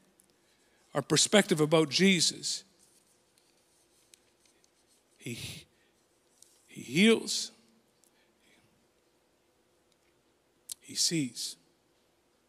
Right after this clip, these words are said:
he has compassion. And then he goes on to tell two,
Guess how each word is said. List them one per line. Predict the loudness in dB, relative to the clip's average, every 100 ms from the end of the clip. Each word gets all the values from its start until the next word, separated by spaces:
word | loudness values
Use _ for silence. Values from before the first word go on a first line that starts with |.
| _ _
he | -12
has | -6 -4
compassion. | -6 -10 -8 -8 -8 -12 _ _ _ _ _ -20 _ _ _ _ _ _ _ -14
And | -4
then | -2
he | 2
goes | 4 4
on | 2
to | 2
tell | 0 0 0
two, | -4 -8